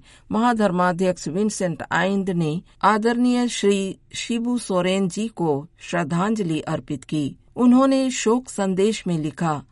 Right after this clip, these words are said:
"अत्यंत दुख और पीड़ा का अनुभव करते हुए मैं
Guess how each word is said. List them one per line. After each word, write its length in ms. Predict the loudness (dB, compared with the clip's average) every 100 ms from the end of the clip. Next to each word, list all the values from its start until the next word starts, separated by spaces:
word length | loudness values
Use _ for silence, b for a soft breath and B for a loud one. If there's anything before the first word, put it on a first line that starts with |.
| b b -6
"अत्यंत 480 | -4 0 0 0 0
दुख 320 | -2 0 2
और 200 | 2 2
पीड़ा 380 | 2 0 2 0
का 160 | 0
अनुभव 400 | 0 0 2 0
करते 460 | 0 -4 -2 2 2
हुए 240 | 2 0 -2 B B
मैं 200 | 0 2